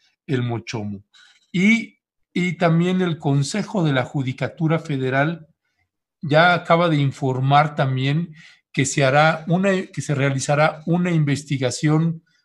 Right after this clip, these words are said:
contra el Juzgado Segundo de Distrito del Estado de México, encabezado por María del Rosario Castillo Sánchez, que es quien, eh, dio la liberación y que además ya fue reaprendido nuevamente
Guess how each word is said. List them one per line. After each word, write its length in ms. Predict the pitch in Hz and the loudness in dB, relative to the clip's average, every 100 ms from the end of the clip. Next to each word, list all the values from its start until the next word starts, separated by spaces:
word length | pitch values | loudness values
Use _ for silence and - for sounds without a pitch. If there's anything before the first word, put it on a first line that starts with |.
| _ | _
contra 380 | - 170 190 185 | 0 2 2 2
el 80 | 175 | 0
Juzgado 560 | - 156 123 143 151 151 | -2 -6 -2 2 2 2
Segundo 520 | 151 123 143 143 147 | -2 -4 -2 0 0
de 100 | 131 | -2
Distrito 640 | 117 - - 147 147 139 | -6 -10 -4 -2 -2 -4
del 140 | 123 | -4
Estado 380 | 117 - 135 131 | -6 -6 -2 0
de 120 | 135 | -2
México, 720 | 135 135 131 135 - 151 139 _ _ _ _ | -2 -6 -8 -14 -8 -6 -6 _ _ _ _
encabezado 800 | 139 123 127 120 120 139 143 135 | -8 -4 -2 -2 0 0 0 -4
por 220 | - 120 | -6 -6
María 400 | 123 120 120 151 | -4 -2 0 0
del 140 | 151 139 | 0 -4
Rosario 540 | 113 113 - 135 139 | -6 -6 -4 -2 -2
Castillo 480 | 139 127 - 135 135 | -4 -12 -8 -6 -4
Sánchez, 600 | 131 139 127 - 156 - _ _ _ _ _ | -2 -2 -2 -6 -10 -10 _ _ _ _ _
que 160 | 135 | -2
es 180 | 135 - | -2 -4
quien, 380 | - 139 135 151 | -2 0 -2 -6
eh, 260 | - 135 123 | -4 -4 -4
dio 260 | 123 139 139 | 0 2 2
la 140 | 135 | 2
liberación 760 | 123 123 123 120 - 170 175 180 _ - _ | 0 -2 -4 -4 0 0 0 -6 _ -20 _
y 100 | - | -8
que 100 | 143 | -2
además 300 | 143 147 175 | 0 4 2
ya 140 | 151 170 | 4 0
fue 240 | - 165 | 2 2
reaprendido 840 | 151 151 135 127 123 123 147 139 127 | 2 2 0 -2 -4 -2 0 0 -2
nuevamente 840 | 127 127 123 123 123 117 123 113 | -4 -4 -4 -4 -6 -6 -8 -8